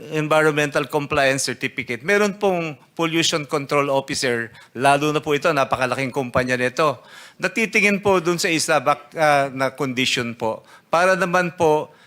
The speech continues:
kahit na itong land development, ah, unfortunately, Your Honor, titulado po itong one forty hectares. Hundred eighteen titles po ito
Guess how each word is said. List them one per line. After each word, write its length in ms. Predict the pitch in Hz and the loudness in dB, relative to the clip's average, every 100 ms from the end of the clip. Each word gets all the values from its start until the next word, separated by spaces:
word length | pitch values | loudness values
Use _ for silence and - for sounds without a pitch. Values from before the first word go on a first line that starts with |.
| _ - | _ 0
kahit 320 | 143 160 160 | 2 2 0
na 80 | 156 | -2
itong 380 | 143 - 147 | -2 -4 0
land 240 | 151 151 139 | 0 0 0
development, 680 | 143 143 139 135 135 120 - - | 2 2 2 -2 -4 -4 -8 -4
ah, 160 | 127 123 | -2 -2
unfortunately, 800 | - 147 143 160 151 147 160 151 | 2 2 2 2 0 0 -2 0
Your 220 | 127 139 | 2 2
Honor, 560 | 156 165 139 127 131 - _ - | 2 2 0 -2 -4 -16 _ -6
titulado 500 | 147 151 147 147 151 | -2 2 2 2 0
po 160 | 160 160 | 2 2
itong 800 | 156 170 156 151 147 143 143 131 | 4 4 4 2 -2 -4 -4 0
one 160 | 147 139 | 0 2
forty 260 | 156 143 147 | 0 0 2
hectares. 560 | 139 135 - 170 147 - | 0 0 -2 0 2 0
Hundred 320 | 156 160 175 | 0 2 0
eighteen 420 | 165 170 175 170 156 | 2 0 0 -2 0
titles 560 | 156 151 156 160 151 | 2 2 0 0 0
po 240 | - 156 147 | -4 -4 -4
ito 320 | - 175 | 0 0